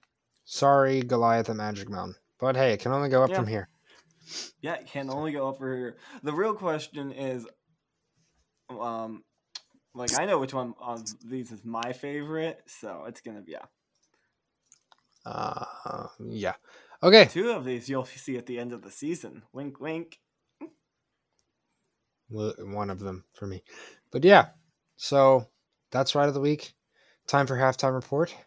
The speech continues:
Speaker 1: Some fantasy football.
Speaker 2: Yeah, we got
Speaker 1: Um,
Speaker 2: two weeks to go over because we were lazy last week.
Speaker 1: Oh, we do. That's right. Hold on.
Speaker 2: Yeah. L-, I gotta go find it too, 'cause
Speaker 1: Okay,
Speaker 2: okay.
Speaker 1: s-,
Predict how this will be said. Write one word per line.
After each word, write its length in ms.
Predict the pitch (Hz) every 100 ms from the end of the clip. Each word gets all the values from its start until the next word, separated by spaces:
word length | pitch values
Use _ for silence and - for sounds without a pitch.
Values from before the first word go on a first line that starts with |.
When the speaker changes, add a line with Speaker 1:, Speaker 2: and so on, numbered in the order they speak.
| _ _ -
Speaker 1:
Some 200 | - 117
fantasy 480 | 104 120 113 110 120
football. 440 | 110 120 131 135 - - - - -
Speaker 2:
Yeah, 100 | 117
we 20 |
got 280 | 123 123 120
Speaker 1:
Um, 60 | 117
Speaker 2:
two 140 | 151
weeks 240 | 160 160 -
to 80 | 135
go 220 | 139 135
over 240 | 131 131
because 240 | 127 127 117
we 100 | 127
were 440 | 123 120 117 113 _ _
lazy 380 | 127 123 117 117
last 340 | 110 107 107
week. 360 | 110 107 104 - _ _ _ _ _ _ _ _
Speaker 1:
Oh, 140 | - 92
we 100 | 90
do. 300 | - 104 98
That's 240 | 92 - -
right. 380 | 101 98 - - _ _ _
Hold 240 | - 101 95
on. 300 | 95 - 98 _ _ _ _ _ _ _ _ _ -
Speaker 2:
Yeah. 280 | 107 107 - - _ _ _ _ _ _ _ _ _ _ _ _ _ _ _ _ _ _ _ _ _ _ _ _ _ _ _ _ -
L-, 140 | 110 -
I 100 | 107
gotta 220 | 98 101
go 260 | 95 98 101
find 380 | - 123 117 131
it 160 | 151
too, 260 | - 277 123
'cause 320 | - 95 -
Speaker 1:
Okay, 300 | 120 - 120
Speaker 2:
okay. 160 | 110 98
Speaker 1:
s-, 200 | -